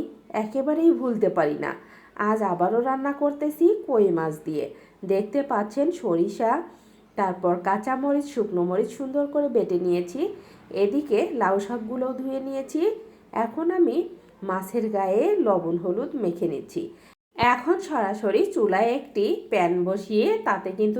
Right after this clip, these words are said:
তেল দিয়ে রেখেছিলাম। তেলগুলো ফুটে উঠলে মাছগুলো সুন্দর করে দিয়ে এপিট ওপিট উল্টে পাল্টে লালচে করে ভেজে নেব। এভাবে কই মাছ দিয়ে যদি লাউ শাকের ঝোল না খেয়ে থাকেন,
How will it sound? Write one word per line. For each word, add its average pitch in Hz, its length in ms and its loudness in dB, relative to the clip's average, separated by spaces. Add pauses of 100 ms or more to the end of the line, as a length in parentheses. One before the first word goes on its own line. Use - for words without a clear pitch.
তেল 208 280 4
দিয়ে 226 200 2
রেখেছিলাম। 269 640 0 (580)
তেলগুলো 359 520 4
ফুটে 220 320 -2
উঠলে 202 360 0 (200)
মাছগুলো 196 680 0 (540)
সুন্দর 269 420 0
করে 208 220 2 (120)
দিয়ে 185 280 2 (220)
এপিট 185 420 2
ওপিট 220 360 0 (100)
উল্টে 226 300 -4
পাল্টে 339 480 2 (180)
লালচে 226 440 -2
করে 240 280 0 (160)
ভেজে 285 340 2
নেব। 143 220 -4 (1120)
এভাবে 277 580 2 (200)
কই 190 240 0
মাছ 202 240 -4 (140)
দিয়ে 190 320 0 (180)
যদি 185 360 0
লাউ 170 300 0
শাকের 240 440 -4
ঝোল 294 260 0
না 214 220 -2
খেয়ে 180 320 -2
থাকেন, 214 380 -4